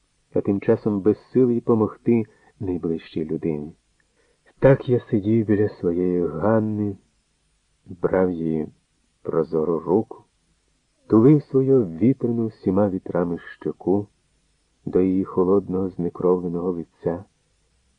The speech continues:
і не міг стримати сліз розпуки і каяття.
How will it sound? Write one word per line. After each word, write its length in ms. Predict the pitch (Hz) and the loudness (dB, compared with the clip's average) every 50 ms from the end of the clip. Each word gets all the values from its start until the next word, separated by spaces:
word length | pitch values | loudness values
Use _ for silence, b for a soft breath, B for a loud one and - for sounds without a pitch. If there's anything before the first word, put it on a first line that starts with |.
| _ _ _ | _ _ _
і 100 | - 78 | -12 -10
не 180 | 78 78 78 | -8 -8 -8
міг 240 | 76 80 107 143 143 - - - | -4 0 0 0 0 -2 -8 -14
стримати 580 | - - 101 113 131 127 123 123 - - 131 110 - - - | -8 -4 0 0 0 0 -2 -6 -8 -10 -12 -14 -14 -16 -14
сліз 280 | - 76 76 92 104 107 - | -12 -8 -6 -6 -6 -6 -8
розпуки 800 | 104 95 101 104 - _ _ _ - 82 80 - - - 85 - - _ _ | -10 -10 -10 -12 -16 _ _ _ -8 -8 -8 -8 -10 -10 -10 -10 -12 _ _
і 100 | - - _ _ | -18 -18 _ _
каяття. 800 | - - 69 71 69 69 - _ _ _ - - - - - - | -12 -10 -10 -10 -10 -14 -18 _ _ _ -8 -8 -8 -8 -10 -14